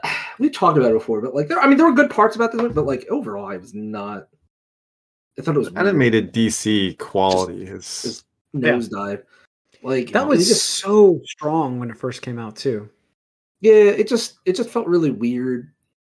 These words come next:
Speaker 1: and campy in, like, the worst ways. Some forced, um, like,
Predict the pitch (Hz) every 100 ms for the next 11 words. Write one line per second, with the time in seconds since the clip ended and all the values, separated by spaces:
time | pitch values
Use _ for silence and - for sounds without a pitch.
0 | - 127 117 110 101 _ - 143 147 147
1 | 139 127 107 104 98 98 117 220 - 175
2 | 175 170 165 160 143 - _ _ _ _
3 | - 123 - 143 139 135 - - - -
4 | 120 117 107 98 92 - _ _ _ _
5 | _ - - - 120